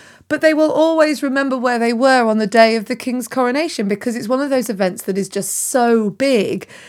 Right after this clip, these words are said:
that it will be a huge, great big signpost in someone's life. It will be the day that you remembered working on the coronation. It'll be the day that you remember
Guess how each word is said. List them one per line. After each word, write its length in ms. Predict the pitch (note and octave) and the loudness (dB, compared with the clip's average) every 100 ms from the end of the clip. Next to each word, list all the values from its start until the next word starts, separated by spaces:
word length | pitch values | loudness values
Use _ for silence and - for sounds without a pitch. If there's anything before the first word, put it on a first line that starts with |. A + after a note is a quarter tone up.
| - - _ _ | -20 -20 _ _
that 100 | C4+ | 0
it 80 | C#4+ | 2
will 100 | D4 | 2
be 140 | C#4+ | 0
a 60 | C#4+ | 0
huge, 640 | - - G4 F#4 D#4+ G#3 | -2 -4 6 8 8 4
great 340 | - D#4+ E4 - | 2 4 4 2
big 160 | C4+ | -4
signpost 920 | - - D4+ D#4 D4+ G#3 F3+ F#3+ - - A4+ | -2 2 4 4 0 0 -2 -4 -10 -10 -6
in 80 | G3 | -4
someone's 480 | G3+ F#3 F3+ E3+ | -2 -2 -2 -4
life. 380 | - - - _ _ _ _ _ _ _ _ _ _ _ _ _ - | -6 -8 -10 _ _ _ _ _ _ _ _ _ _ _ _ _ 2
It 100 | C#4 | 2
will 100 | C#4 | 4
be 120 | D4+ | 2
the 120 | D4+ | 2
day 240 | B3+ D4+ | 2 2
that 100 | C#4+ | 2
you 180 | C#4 C#4+ | 0 0
remembered 380 | C#4+ D4+ D4 D4+ | 2 0 0 -2
working 800 | A#3 C#4+ D#4 - - G3 F#3 - - | 0 2 2 0 -2 -2 -2 -6 -2
on 120 | G3 | -2
the 80 | F3+ | -2
coronation. 720 | G3+ F3 E3+ E3+ - F3+ - | -2 -2 -2 -6 -8 -8 -6
It'll 160 | C#3 F#3+ | -4 -2
be 120 | A3 | -2
the 140 | A3 | -2
day 240 | G#3+ A3 G#3+ | 0 0 0
that 120 | G#3+ | -2
you 80 | G3+ | -2
remember 420 | G#3 G#3 G#3 G#3+ | 0 0 0 -2